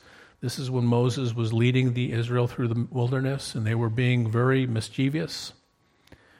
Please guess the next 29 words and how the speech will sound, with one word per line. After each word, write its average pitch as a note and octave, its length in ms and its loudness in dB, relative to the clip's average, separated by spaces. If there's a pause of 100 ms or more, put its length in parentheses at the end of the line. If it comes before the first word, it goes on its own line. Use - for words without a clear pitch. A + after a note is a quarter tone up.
(400)
"Now D3+ 200 4
therefore E3+ 420 8
let D3+ 240 6
me D#3 80 4
alone, C#3+ 440 6
that C3+ 140 4
my B2 140 2
wrath C#3 420 6
wax C3+ 360 2
hot D3 340 4
against C#3 400 2
them." A#2 160 2
This - 160 -2
is B3+ 100 -4
God E3+ 300 0
talking. D3 560 0
"And B2+ 160 0
I D#3+ 140 4
may D3+ 180 4
consume D3+ 600 0
them, G#2 260 2 (500)
and B2+ 160 2
I D3+ 100 4
will C#3+ 180 2
make C#3+ 480 0
thee C#3+ 180 2
a B2 60 2
great C3 320 0
nation." D#3 520 4